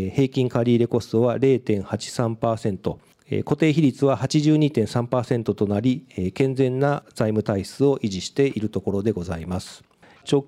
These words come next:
近の、お、決算期におけます資金調達の実績をご紹介いたします。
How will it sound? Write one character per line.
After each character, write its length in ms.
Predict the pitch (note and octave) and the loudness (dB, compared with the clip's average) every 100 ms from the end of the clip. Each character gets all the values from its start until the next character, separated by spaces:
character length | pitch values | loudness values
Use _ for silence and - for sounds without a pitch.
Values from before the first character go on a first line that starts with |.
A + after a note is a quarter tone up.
| _ | _
近 300 | - D#3+ D3+ | 0 2 4
の、 300 | D#3 D3 A#2 | 2 2 0
お、 40 | |
決 220 | A2 C3+ - | 0 -2 0
算 160 | C#3 | -2
期 100 | C3 | 0
に 120 | A2 | 0
お 60 | G#2+ | 0
け 100 | A2+ | 0
ま 120 | A2+ | -2
す 140 | A2+ G2+ | -2 -6
資 140 | - | -2
金 180 | E3+ D#3+ | 0 2
調 220 | E3+ D#3+ | 2 2
達 240 | C#3+ - | 0 -2
の 100 | A#2+ | -2
実 340 | G#2 G#2 - A2 | 0 -2 -4 -2
績 160 | C#3 | 2
を 60 | C#3 | 2
ご 140 | A2+ | 0
紹 180 | - G2 | -2 -2
介 240 | - B2+ A2+ | 0 0 0
い 40 | |
た 120 | G2 | -2
し 160 | F#2 G2 | -6 -4
ま 160 | G#2 | -4
す。 180 | A2 - | -4 -10